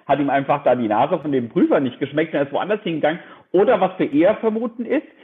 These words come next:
die Dinger wurden dann einfach ins europäische Ausland verkauft, weil wir halt diese tüv und A B E-Geschichte, die ist nirgendwo auch nur halbwegs so streng wie in Deutschland. Und von daher kannst du den gleichen Scooter ohne A B E und sowas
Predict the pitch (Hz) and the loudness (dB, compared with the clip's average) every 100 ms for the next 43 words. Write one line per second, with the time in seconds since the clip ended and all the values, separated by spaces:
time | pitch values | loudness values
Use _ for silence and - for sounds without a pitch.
0 | - - 151 208 233 190 214 196 180 180 | -20 -12 -6 0 2 2 2 0 -2 -2
1 | 208 208 190 - 151 151 147 139 143 - | 0 0 -2 -2 0 0 -2 -2 0 0
2 | - 175 143 - 101 - 95 139 - 131 | 0 0 0 -2 -6 -2 -2 -2 -6 0
3 | 135 143 135 143 143 151 135 127 110 85 | 2 2 2 0 0 -4 -2 0 0 -2
4 | - - 330 - 151 147 - 131 127 165 | -4 -2 -2 0 -4 -2 0 0 0 -2
5 | 233 190 151 147 180 202 - - - 147 | -2 -2 -4 -2 -2 -4 -6 -20 -2 2
6 | 170 165 147 147 160 254 240 160 160 160 | 2 0 -2 0 2 2 0 0 0 2
7 | 156 139 190 - 202 - 156 - 135 131 | 0 0 0 0 -4 -2 -8 -2 -2 -2
8 | 113 110 131 190 - 90 98 151 - - | -4 0 2 2 0 0 0 0 -10 -20
9 | - - 160 160 160 147 143 170 - 185 | -20 -2 0 0 -2 0 2 0 -2 -6
10 | 202 170 147 131 131 220 269 226 202 - | -4 -4 -2 0 0 0 -2 -4 -4 -10
11 | - 156 151 139 202 262 131 131 127 123 | -6 0 2 4 4 2 2 0 0 0
12 | 127 127 135 151 | 0 -2 0 -2